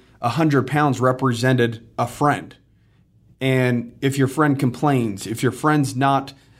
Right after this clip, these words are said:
uh, trying to be successful, again, you don't have to automatically hang out with people worth millions of dollars, but are they trying to do something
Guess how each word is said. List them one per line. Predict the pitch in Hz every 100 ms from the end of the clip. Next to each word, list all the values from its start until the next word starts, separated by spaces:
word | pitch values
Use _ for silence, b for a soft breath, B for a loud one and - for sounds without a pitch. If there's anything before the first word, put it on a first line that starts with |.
| b
uh, | 127 127
trying | 120 - 160 156 147 135
to | 135
be | 120 120
successful, | 123 123 123 117 127
again, | 165 135
you | 139
don't | 185 202
have | - - 165 -
to | 143
automatically | 131 135 131 131 131 120
hang | 127
out | 123
with | 117
people | 127 117
worth | 117 117
millions | 123 120 117 113
of | 117
dollars, | 113 101 -
but | 127 -
are | 139 147
they | 143
trying | 135 - 143 143 147 139
to | 131
do | 127 131
something | - 120 117 120